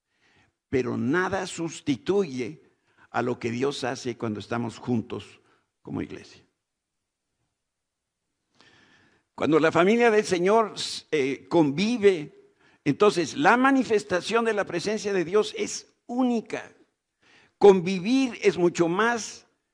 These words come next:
que asistir a una reunión o escuchar una plática.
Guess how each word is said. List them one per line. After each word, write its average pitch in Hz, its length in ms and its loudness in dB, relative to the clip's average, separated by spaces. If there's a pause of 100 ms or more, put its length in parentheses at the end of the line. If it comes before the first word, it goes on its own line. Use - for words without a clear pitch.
(280)
que 165 280 2
asistir 160 720 0
a 208 60 4
una 190 200 0
reunión 175 640 0 (360)
o 180 100 4
escuchar 185 480 0
una 185 260 -2
plática. 165 540 -8